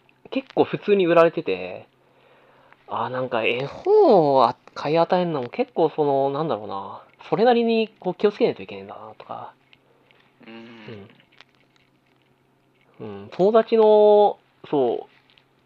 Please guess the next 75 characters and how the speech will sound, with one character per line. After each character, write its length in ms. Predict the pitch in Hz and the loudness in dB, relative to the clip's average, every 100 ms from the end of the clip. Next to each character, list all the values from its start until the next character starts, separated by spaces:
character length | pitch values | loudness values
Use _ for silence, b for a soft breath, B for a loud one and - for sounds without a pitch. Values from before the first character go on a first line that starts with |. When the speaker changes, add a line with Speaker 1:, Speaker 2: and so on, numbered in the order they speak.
| _ _ _ - | _ _ _ -8
Speaker 1:
結 120 | 190 131 | -6 -6
構 40 | |
友 260 | - 185 240 | -2 4 4
達 220 | 240 240 | 4 2
に、 380 | 226 220 220 185 | 0 0 0 2
の 180 | 202 | 0
子 140 | 196 196 | 2 2
供 180 | 196 202 | 4 4
に 100 | 180 | 2
絵 120 | 170 | 2
本 160 | 220 | 4
を 100 | 190 | 4
あ 80 | 120 | 2
げ 120 | 120 | 0
る 80 | 131 | -2
っ 40 | 139 | -4
て 240 | _ 107 | _ -14
い 80 | 92 | -12
う 60 | |
の 60 | 95 | -12
も 140 | 98 - | -14 -10
結 220 | 240 - | -10 -8
構 220 | - 110 - | -4 -6 -4
気 140 | - | -6
を 80 | 175 | -6
つ 80 | - | -4
け 80 | 196 | -4
な 80 | 120 | -4
い 80 | |
と 80 | 101 | -6
い 80 | 98 | -8
け 80 | 110 | -8
な 100 | 101 | -10
い 60 | |
し、 100 | - 110 | -10 -8
も 100 | 127 | 0
ら 140 | 196 | 2
う 40 | 110 | 2
時 220 | 233 127 | -4 -6
に 80 | 104 | -10
も 60 | |
結 200 | - - | -12 -16
構 120 | - | -14
気 120 | - 131 | -8 -8
を 60 | |
つ 60 | - | -4
け 80 | 123 | -4
な 60 | |
い 20 | |
と 80 | 92 | -4
い 20 | |
け 80 | 104 | -14
な 80 | 98 | -18
い 60 | - | -18
と 80 | |
い 20 | 101 | -16
う 40 | |
か、 200 | 101 101 b b b b b _ | -14 -14 b b b b b _
ち 60 | - | -6
ょ 20 | |
っ 40 | 359 _ | -6 _
と 180 | 214 - | -4 0
案 180 | 233 285 | -2 0
外 180 | 277 233 | -4 -2
セ 160 | 262 | -2
ン 60 | 233 | -2
シ 100 | - | -4
テ 60 | |
ィ 40 | 107 | -8
ブ 40 | |
に 60 | 101 | -8
な 100 | 101 | -10
る 60 | 98 | -12
な 120 | |
っ 40 | 92 | -16